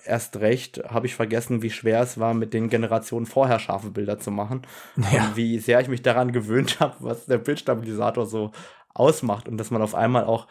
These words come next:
Speaker 1: einfach mal aus der Hüfte mit dem Klappdisplay fotografiert. Ey, ohne Bildstabilisator wär das gar nicht möglich. Also bin ich echt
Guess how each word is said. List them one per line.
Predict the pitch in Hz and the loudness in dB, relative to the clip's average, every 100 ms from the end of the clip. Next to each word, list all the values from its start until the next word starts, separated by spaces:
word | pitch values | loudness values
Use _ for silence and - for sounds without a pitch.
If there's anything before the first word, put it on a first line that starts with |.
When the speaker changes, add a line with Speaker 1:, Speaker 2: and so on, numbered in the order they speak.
| - - - | -20 -20 -2
Speaker 1:
einfach | 120 135 | 2 4
mal | 123 117 | 4 4
aus | - 120 | 2 0
der | - 117 | 2 0
Hüfte | 160 - | 0 0
mit | 123 113 | 0 -2
dem | |
Klappdisplay | 110 139 - 139 127 - 113 | 0 0 2 -2 -2 -2 -2
fotografiert. | - 107 110 104 101 - 123 123 - _ - | 2 0 2 0 -2 0 2 2 -4 _ -4
Ey, | 110 110 | -2 2
ohne | 131 135 | 2 2
Bildstabilisator | 127 143 - 127 113 107 113 127 | 2 0 2 0 2 2 4 4
wär | 113 | 2
das | 113 - | 0 -2
gar | 117 110 | 0 2
nicht | 123 120 | 0 2
möglich. | 123 127 107 | 2 2 -2
Also | 101 107 | -4 -2
bin | 110 | -4
ich | 110 | -2
echt | 127 - | -4 -4